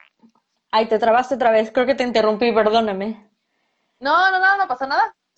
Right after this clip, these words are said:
Speaker 2: <laughs>
Speaker 1: Perdóname. No, a lo que voy con el libro es,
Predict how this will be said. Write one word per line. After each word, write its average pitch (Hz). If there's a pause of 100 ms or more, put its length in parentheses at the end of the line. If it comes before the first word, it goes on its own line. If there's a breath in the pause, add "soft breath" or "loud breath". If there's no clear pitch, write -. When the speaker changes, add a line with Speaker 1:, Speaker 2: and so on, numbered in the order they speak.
Speaker 2:
<laughs> 277 (640)
Speaker 1:
Perdóname. 254
No, 294
a 285
lo 294
que 311
voy 320
con 349
el 302
libro 311
es, 247